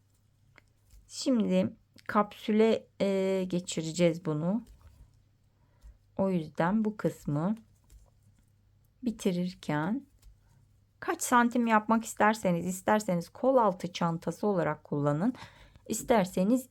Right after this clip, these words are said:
el çantası olarak kullanın. Bu uzunluğu kendiniz ayarlayabilirsiniz. İkili sap şeklinde de kullanabilirsiniz. Şimdi diyelim ki ben burada okeyim.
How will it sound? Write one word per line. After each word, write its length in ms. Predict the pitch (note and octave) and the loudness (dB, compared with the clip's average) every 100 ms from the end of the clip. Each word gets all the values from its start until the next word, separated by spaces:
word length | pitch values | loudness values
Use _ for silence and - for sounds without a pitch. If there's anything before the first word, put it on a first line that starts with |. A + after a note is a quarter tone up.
| G#3+ | 4
el 200 | A3+ A3 | 4 4
çantası 580 | - E3+ D#3+ D3+ - | -2 -4 -2 -6 -4
olarak 400 | D#3 D3+ D3 E3 | -4 -2 -4 -6
kullanın. 500 | - A3 E3+ E3 C4+ - - - - _ | -6 -2 0 0 0 -4 -16 -20 -20 _
Bu 180 | F#4 C4 | 0 2
uzunluğu 580 | B3+ G3+ F3+ E3 G#3 E4+ - | 4 6 4 4 2 0 -6
kendiniz 640 | - B3+ F#3 E3+ G#3+ C#4+ - | 0 2 4 4 2 0 -4
ayarlayabilirsiniz. 1400 | A3+ A#3 F#3+ E3+ F3+ G#3+ G3+ G3+ F#3+ - E3 A3 - - _ _ _ _ | 0 2 2 2 0 0 0 -2 -4 -2 0 0 -2 -14 _ _ _ _
İkili 520 | B3 A#3+ C#4 C4 C4 - | -8 -2 0 2 0 -6
sap 500 | - A#3 A3+ - - | 0 2 2 -6 -8
şeklinde 640 | - A3+ - F3+ E3+ F3 | -2 -2 0 0 0 2
de 100 | C4 | 0
kullanabilirsiniz. 1000 | C4 F#3+ F#3 G#3 G#3 D#3+ C#3+ - - - - - - - | 0 0 2 2 2 0 -4 -8 -16 -18 -20 -20 -20 -10
Şimdi 360 | - C4+ A3+ | -4 -2 0
diyelim 260 | C4 G#3+ E3 | 4 4 4
ki 180 | F#3 A3 | 0 4
ben 220 | A3+ G3+ | 6 4
burada 220 | E3+ G3 | 2 4
okeyim. 500 | G#3+ F#3 - D#3 C#3+ | 4 0 -4 -4 -4